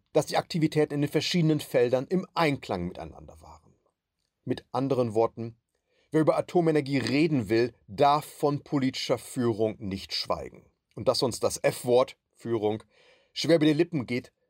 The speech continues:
sagt eine Menge über unsere eigene fachwissenschaftliche Deformation. Es ist bezeichnend, dass sich unter den zahlreichen akademischen Qualifikationsschriften keine einzige Biografie eines nuklearen Machers befindet,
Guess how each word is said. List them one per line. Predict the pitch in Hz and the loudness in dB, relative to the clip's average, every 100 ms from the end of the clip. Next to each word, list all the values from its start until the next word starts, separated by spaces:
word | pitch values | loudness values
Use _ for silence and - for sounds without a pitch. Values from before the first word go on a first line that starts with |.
| _ - | _ -6
sagt | 107 135 - | -2 -2 -4
eine | 135 | -4
Menge | 131 131 147 143 104 80 - _ _ | 0 2 4 4 2 0 -8 _ _
über | - 104 | -6 -4
unsere | 101 107 107 - | -2 -2 -2 -2
eigene | 107 104 104 101 98 | 0 0 2 0 -2
fachwissenschaftliche | - 92 80 80 95 - 85 - 82 107 | -4 -6 -6 -12 -10 -8 -10 -10 -12 -10
Deformation. | - 90 82 - - - - - _ _ _ _ _ _ _ _ - | -10 -8 -8 -8 -12 -14 -18 -20 _ _ _ _ _ _ _ _ -10
Es | - | -8
ist | 135 | -6
bezeichnend, | 196 - 180 127 95 - - - - | -4 2 2 2 -4 -8 -16 -20 -6
dass | 127 147 | -4 -4
sich | - | -2
unter | 147 | 0
den | 143 139 | 0 -2
zahlreichen | - 160 143 143 139 135 123 | -2 2 4 4 2 -2 -6
akademischen | 123 120 127 117 123 | -6 -4 -4 -6 -4
Qualifikationsschriften | 127 113 - - 127 120 - 127 117 127 | -2 -2 -2 -2 -4 -6 -6 -8 -8 -4
keine | 151 156 - | -2 -2 0
einzige | 156 170 175 135 | 0 2 0 0
Biografie | 127 139 110 107 - 123 110 - - - | 0 0 0 -4 -4 -6 -8 -12 -20 -10
eines | 131 127 104 | -4 -4 -2
nuklearen | 120 - 85 110 113 | -6 -2 -2 0 0
Machers | 98 98 - 98 | 2 0 -2 -6
befindet, | - 87 110 104 98 | -8 -10 -4 -4 -4